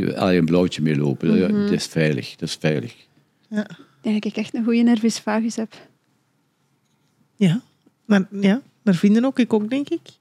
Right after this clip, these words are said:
Speaker 3: Naar mensen
Speaker 2: Ja?
Speaker 3: in mijn leven.
Speaker 1: Je moet het maar eens lezen.
Speaker 2: Zeker en vast.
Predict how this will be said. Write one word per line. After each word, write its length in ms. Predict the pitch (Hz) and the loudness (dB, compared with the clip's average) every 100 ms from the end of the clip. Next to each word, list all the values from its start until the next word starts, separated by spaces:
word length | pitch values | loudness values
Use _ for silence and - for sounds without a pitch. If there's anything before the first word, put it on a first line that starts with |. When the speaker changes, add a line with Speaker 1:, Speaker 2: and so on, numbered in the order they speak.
| _ | _
Speaker 3:
Naar 180 | 220 196 | -6 -6
mensen 400 | - 202 226 339 | -4 0 0 0
Speaker 2:
Ja? 40 | 247 | -2
Speaker 3:
in 40 | 233 | -2
mijn 100 | 214 | 0
leven. 320 | 220 254 294 _ - - - - - 220 | 0 -2 -10 _ -20 -20 -20 -18 -8 0
Speaker 1:
Je 60 | 95 | 2
moet 140 | 98 | 2
het 120 | 90 | 2
maar 180 | 87 85 | 0 0
eens 180 | 76 - | -2 -4
lezen. 420 | 69 71 - 65 64 - - - - _ _ _ - - | -4 -2 -6 -12 -14 -16 -16 -16 -18 _ _ _ -20 -10
Speaker 2:
Zeker 400 | 170 196 190 180 | 0 2 2 0
en 120 | 185 | 0
vast. 400 | 185 185 - | -2 -6 -10